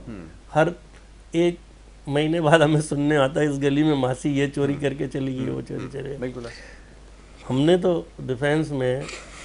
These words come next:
Speaker 2: चालीस पैंतालीस साल हो, हमने तो आज तक कोई मासी नहीं रखी।
Speaker 1: हम्म।
Speaker 2: इसलिए कि हम अफोर्ड ही नहीं करते, हम बोलते हैं, "अपना काम खुद ही कर
Speaker 1: इसमें
Speaker 2: लो,
Speaker 1: क्या गलत
Speaker 2: इसमें
Speaker 1: है?
Speaker 2: गलत
Speaker 1: बिल्कुल
Speaker 2: है।"
Speaker 1: सही है।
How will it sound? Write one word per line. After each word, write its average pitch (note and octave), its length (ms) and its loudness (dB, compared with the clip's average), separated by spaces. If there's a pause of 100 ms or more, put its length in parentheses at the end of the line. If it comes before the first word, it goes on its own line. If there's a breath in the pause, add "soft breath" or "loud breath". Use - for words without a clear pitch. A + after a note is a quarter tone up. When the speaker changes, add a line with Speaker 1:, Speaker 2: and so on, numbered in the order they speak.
(140)
Speaker 2:
चालीस C3+ 300 -4
पैंतालीस C#3 500 -4
साल D3 180 -2
हो, D3 80 0
हमने C3 200 -2
तो D3 120 -4
आज C3 200 0
तक C#3 160 -10
कोई D2 120 -4
मासी C3 340 -6
नहीं D2 160 -2
रखी। - 400 -10
Speaker 1:
हम्म। F2+ 80 -12 (440 loud breath)
Speaker 2:
इसलिए E3+ 180 2
कि G#3+ 60 2
हम F#3+ 140 4
अफोर्ड D#3+ 380 4
ही G#3 60 2
नहीं G3+ 160 -2
करते, E3 320 0 (200)
हम D3 120 -2
बोलते D#3 220 2
हैं, - 60 4
"अपना D#3+ 180 0
काम D3 260 0
खुद C#3+ 180 -2
ही D#3 60 4
कर D#3 120 2
Speaker 1:
इसमें D#3 120 2
Speaker 2:
लो, D3+ 100 4
Speaker 1:
क्या D#3 180 0
गलत C3 260 0
Speaker 2:
इसमें D3 140 0
Speaker 1:
है? B2+ 80 2
Speaker 2:
गलत C3+ 120 6
Speaker 1:
बिल्कुल D3 200 2
Speaker 2:
है।" D3 40 -6
Speaker 1:
सही D3 60 -10
है। D3+ 80 -14